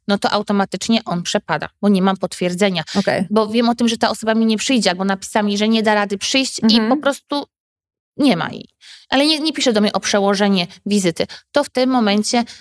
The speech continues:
Speaker 1: moim zdaniem, zadatek powinien prze-, już po prostu przepaść dla klientki.
Speaker 2: Czyli dla ciebie zadatek jest gwarantem, że będzie komunikacja, że nie będzie sytuacji, w której ty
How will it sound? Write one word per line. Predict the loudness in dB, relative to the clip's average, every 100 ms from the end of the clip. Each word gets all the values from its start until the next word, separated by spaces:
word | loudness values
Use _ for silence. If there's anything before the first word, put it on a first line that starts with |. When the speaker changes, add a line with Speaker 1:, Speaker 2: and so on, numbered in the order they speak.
| _
Speaker 1:
moim | 0 2 2
zdaniem, | 0 0 0
zadatek | 0 -2 -4
powinien | -4 -2 -2 -2
prze-, | -2 -2 0 0
już | 0 0
po | -4
prostu | -4 -4 -6
przepaść | 0 0 0 -6 -8 -8
dla | -4 -4
klientki. | -4 -6 -4 -6 -10 -12 0
Speaker 2:
Czyli | 0 0 -2
dla | -2
ciebie | -2 -2
zadatek | 0 2 0 0 -2
jest | -2 -2
gwarantem, | -2 0 0 0 0 0
że | 0 2
będzie | 0 0 0
komunikacja, | 0 4 4 2 0 0 -4 -6 -6 -14 -8
że | 0 2
nie | 4
będzie | 2 0
sytuacji, | 0 0 0 -2 -6
w | -6
której | -2 0 0 0
ty | 0 0